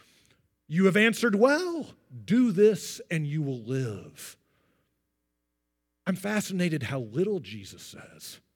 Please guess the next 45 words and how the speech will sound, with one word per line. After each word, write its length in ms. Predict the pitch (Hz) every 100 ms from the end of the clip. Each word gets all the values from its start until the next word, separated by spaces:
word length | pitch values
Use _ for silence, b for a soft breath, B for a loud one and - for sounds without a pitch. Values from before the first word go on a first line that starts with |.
| _ _ _ _ _ _ _ -
He's 140 | 190
kind 220 | 196 196
of 80 | 156
like, 180 | 160 160 _ _
"Yep, 240 | 196 226 139
you're 140 | 156
on 80 | 185
the 80 | 180
right 180 | 202
track." 300 | - 240 262 _ _ _ _ _
And 100 | 151
it's 140 | 143 143
like 180 | 160 -
he's 220 | 147 104
willing 380 | 139 185 190 170
to 60 |
step 440 | 156 - 160 160 101
back. 500 | 120 120 101 - - - B B B
I 80 |
wanna 220 | 190 202 175
get 120 | 190
in 80 | 170
there 180 | 170
and 60 | 143
clarify, 640 | 127 165 175 175 156 165 156 B B
qualify, 720 | 135 160 180 180 170 170 175 -
make 220 | 143 175 170
sure 260 | - 185
he 160 | 170 180
understands, 640 | 175 175 170 160 165 170
give 160 | - 165
him 100 | 180
some 160 | 185
illustrations, 640 | 190 175 165 170 165 180 180
some 120 | 180
examples. 640 | 160 156 165 - 170 165 - B B
And 140 | 185
Jesus 280 | 175 202 202
is 120 | 180
kind 160 | - 190
of 80 | 170
like, 280 | 180 180 180
"Nope, 300 | 277 320 -
that's 280 | 214 247 220
enough." 440 | 202 180 - _